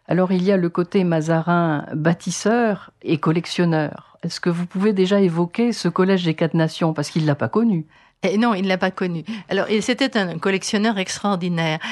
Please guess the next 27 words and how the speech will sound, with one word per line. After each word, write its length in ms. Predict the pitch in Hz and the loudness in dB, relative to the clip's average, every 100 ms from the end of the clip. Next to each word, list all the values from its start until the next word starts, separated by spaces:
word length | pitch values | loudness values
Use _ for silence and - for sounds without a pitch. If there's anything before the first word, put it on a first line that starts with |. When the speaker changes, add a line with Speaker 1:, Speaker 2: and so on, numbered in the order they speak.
| 208 - | -10 -4
Speaker 2:
Il 120 | 202 | 0
avait 280 | 202 202 226 | 2 4 2
réuni, 420 | 220 214 208 202 | 2 2 2 0
dès 220 | 165 226 202 | 2 2 2
avant 220 | 185 185 | 0 0
la 160 | 156 | -2
Fronde, 500 | 151 - 196 214 208 208 240 208 - | -4 -4 -2 0 -2 -4 -4 -4 -6
six 300 | - - 254 | -6 0 2
mille, 340 | 240 262 196 | 2 2 0
euh, 340 | 160 160 139 - - | 0 -2 -4 -8 -6
ouvrages, 720 | 185 170 175 156 131 131 151 135 208 190 - | -4 -2 -2 -2 -2 -6 -6 -6 -6 -6 -2
mais 160 | 190 | 0
pas 120 | 175 240 | 2 0
des 200 | 180 185 | 0 0
livres 240 | 220 180 | 0 0
de 80 | 151 | 0
lecture, 640 | 175 175 - 294 190 156 | -2 -4 0 2 2 -2
hein, 140 | 170 196 233 214 - | -4 -4 -4 -6 -2
euh, 80 | 165 | -2
des 240 | 175 196 | 0 0
ouvrages 420 | 214 196 208 170 - | 0 2 0 0 0
savants. 540 | 208 175 156 175 226 226 233 - | 0 0 0 -2 -2 -4 -8 0
Il 40 | |
y 60 | 196 | 0
avait 100 | 196 | 2
même 220 | 208 214 | 2 2
un, 180 | 170 | 0